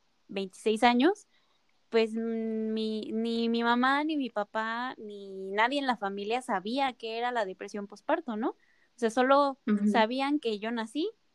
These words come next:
Speaker 1: que mi mamá no me pudo ama-, amamantar por más que lo intentó, y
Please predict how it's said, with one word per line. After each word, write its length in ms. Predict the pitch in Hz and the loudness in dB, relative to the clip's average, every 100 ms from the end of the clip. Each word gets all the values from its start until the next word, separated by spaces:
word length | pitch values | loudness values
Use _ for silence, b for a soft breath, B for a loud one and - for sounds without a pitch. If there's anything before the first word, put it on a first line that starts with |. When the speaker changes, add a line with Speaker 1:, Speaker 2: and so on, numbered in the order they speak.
| _ _ | _ _
Speaker 1:
que 120 | 220 | -4
mi 140 | 214 220 | -2 -2
mamá 260 | 208 220 | -2 0
no 160 | 247 269 | 4 4
me 160 | 277 | 4
pudo 280 | 254 247 247 | -2 -8 -8
ama-, 240 | 240 202 - | -8 -8 -10
amamantar 580 | 214 208 202 202 214 233 | -8 -8 -8 -2 -2 0
por 160 | 233 | -2
más 220 | 220 226 - | -2 -4 -6
que 140 | 240 | -6
lo 80 | 214 | -4
intentó, 540 | 185 190 190 269 427 _ _ _ _ _ _ _ _ _ - | -4 -4 0 0 0 _ _ _ _ _ _ _ _ _ -2
y 220 | 254 233 | 0 2